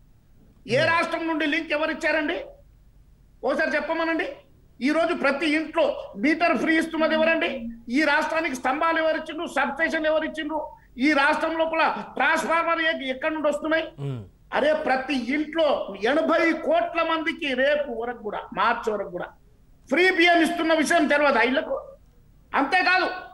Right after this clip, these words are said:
Speaker 1: రేపు నేను బియ్యం ఏదైతే కోపం ద్వారా ఇస్తున్న బియ్యం, అది ఇరవై ఎనిమిది రూపాయలు ఎవరు ఇస్తున్నారండి? ఈరోజు చెట్టు నాటితే, చెట్టు గుంత దోకితే అన్ని పైసలు ఎవరు ఇస్తున్నారు?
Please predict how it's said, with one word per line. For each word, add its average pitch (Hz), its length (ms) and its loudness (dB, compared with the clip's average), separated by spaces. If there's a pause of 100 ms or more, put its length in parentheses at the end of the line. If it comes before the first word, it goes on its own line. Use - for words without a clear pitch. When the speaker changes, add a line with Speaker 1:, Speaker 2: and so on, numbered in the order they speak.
(320)
Speaker 1:
రేపు 320 240 4
నేను 285 260 4
బియ్యం 330 320 4
ఏదైతే 339 240 -2
కోపం 320 380 0
ద్వారా 320 200 2
ఇస్తున్న 285 340 -2
బియ్యం, 339 320 0
అది 311 120 2
ఇరవై 311 260 2
ఎనిమిది 285 320 0
రూపాయలు 311 400 -2
ఎవరు 302 160 0
ఇస్తున్నారండి? 311 540 -2 (840)
ఈరోజు 285 340 2
చెట్టు - 220 0
నాటితే, 311 640 2
చెట్టు 302 200 -2
గుంత 302 360 -6
దోకితే 339 320 -2
అన్ని 311 180 0
పైసలు 320 340 0
ఎవరు 330 180 0
ఇస్తున్నారు? 339 600 -2